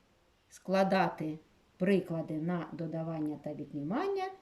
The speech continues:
і повторили склад числа дев'ять. А вдома ви виконаєте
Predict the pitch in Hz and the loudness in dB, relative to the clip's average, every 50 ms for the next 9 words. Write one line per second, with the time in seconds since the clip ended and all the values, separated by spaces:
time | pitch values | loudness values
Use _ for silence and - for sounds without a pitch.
0 | _ _ _ _ _ - 247 339 - - 214 196 - - 185 170 185 220 294 320 | _ _ _ _ _ -6 -6 -4 -2 -2 -2 -2 0 0 0 0 2 2 2 2
1 | 302 285 285 - - 170 180 226 240 - - 165 151 - - 160 160 175 196 220 | 2 0 0 0 -2 0 0 0 0 -2 -6 -8 -8 -8 -6 -4 -4 -2 -4 -4
2 | - - - - 131 147 143 143 156 165 - - - _ _ _ _ _ _ _ | -6 -12 -14 -12 -8 -6 -6 -6 -6 -8 -10 -14 -18 _ _ _ _ _ _ _
3 | _ _ _ _ - 175 180 175 170 175 262 370 453 440 302 220 196 196 180 185 | _ _ _ _ -2 0 2 2 2 2 2 2 2 4 2 2 2 2 2 0
4 | 180 - 175 170 170 165 160 160 160 - 160 160 | 0 -2 -2 -2 -2 -2 -4 -6 -6 -6 -8 -8